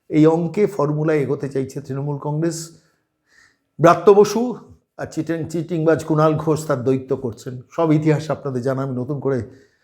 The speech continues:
বলছি না, আমি শুধু সংক্ষিপ্তভাবে পুরো বয়ানটা বললাম। এবং আজকের এই প্রতিবেদনে ফিরদৌস শামীম সপাটে জবাব দিয়েছেন, কুণাল ঘোষ যা যা বলেছেন সপাটে জবাব দিয়েছেন।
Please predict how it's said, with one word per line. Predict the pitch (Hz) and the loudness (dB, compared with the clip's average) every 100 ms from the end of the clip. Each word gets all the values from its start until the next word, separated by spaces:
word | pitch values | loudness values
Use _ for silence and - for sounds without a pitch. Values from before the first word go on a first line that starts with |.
| _ 147 | _ 6
বলছি | 190 233 269 | 6 6 2
না, | 269 | 2
আমি | 302 - - 160 | 0 -4 -8 -8
শুধু | 156 208 | -6 -6
সংক্ষিপ্তভাবে | - 175 190 185 214 - 214 202 | -4 -4 -4 -6 -8 -2 2 2
পুরো | 196 175 | 2 2
বয়ানটা | 156 147 147 147 | 2 2 0 -2
বললাম। | 123 127 151 190 | -2 -2 -2 -2
এবং | 165 175 151 - _ _ _ - | -2 -2 -6 -18 _ _ _ 2
আজকের | 165 160 233 233 | 2 2 2 2
এই | - 180 202 | 4 4 4
প্রতিবেদনে | - 170 143 135 139 220 | 2 -4 -2 -4 -4 -6
ফিরদৌস | - 156 135 214 208 - | -2 -2 2 2 2 -4
শামীম | 127 135 196 208 _ _ _ _ _ _ _ | -8 -6 -8 -12 _ _ _ _ _ _ _
সপাটে | - 151 180 165 196 | 0 0 2 2 2
জবাব | 139 139 147 131 | 2 0 0 -2
দিয়েছেন, | 139 - - 117 | -8 -8 -12 -14
কুণাল | 113 120 139 151 | -14 -8 -4 -4
ঘোষ | 135 135 | -4 -4
যা | 127 | -4
যা | 123 131 | -2 -2
বলেছেন | 117 127 147 151 | -4 -6 -6 -10
সপাটে | - - 117 147 143 | -12 -14 -10 -8 -8
জবাব | 117 120 117 113 | -10 -8 -10 -8
দিয়েছেন। | 120 110 110 | -10 -12 -20